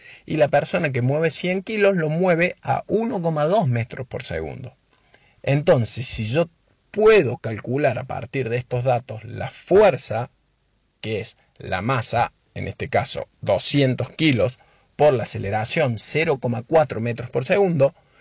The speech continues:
el sujeto A va a tener una fuerza o va a realizar una fuerza de ochenta newtons y el sujeto B va a estar realizando una fuerza de ciento veinte newtons. Por eso es muy importante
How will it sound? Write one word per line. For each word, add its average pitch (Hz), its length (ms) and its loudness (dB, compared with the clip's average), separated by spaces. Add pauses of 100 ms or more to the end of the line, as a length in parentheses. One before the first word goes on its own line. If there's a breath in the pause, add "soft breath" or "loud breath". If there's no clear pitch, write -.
(260 loud breath)
el 160 140 -2
sujeto 185 520 2
A 170 160 4
va 127 160 2
a 127 40 2
tener 135 320 -2
una 131 160 -2
fuerza - 440 0
o 107 60 -6
va 123 80 0
a 127 40 0
realizar 127 760 0
una 113 220 -4
fuerza 127 460 2
de 82 140 -4
ochenta 117 440 -2
newtons 175 600 0 (420 loud breath)
y 165 120 0
el 151 120 2
sujeto 185 440 0
B 196 180 6
va 156 120 2
a - 20 -4
estar 147 240 2
realizando 143 420 -2
una 151 120 -4
fuerza 165 440 2
de 143 140 0
ciento 180 600 -2
veinte 107 400 -6
newtons. - 580 -10 (520 soft breath)
Por 143 140 2
eso 180 200 -4
es 139 140 -2
muy 208 380 4
importante 139 840 2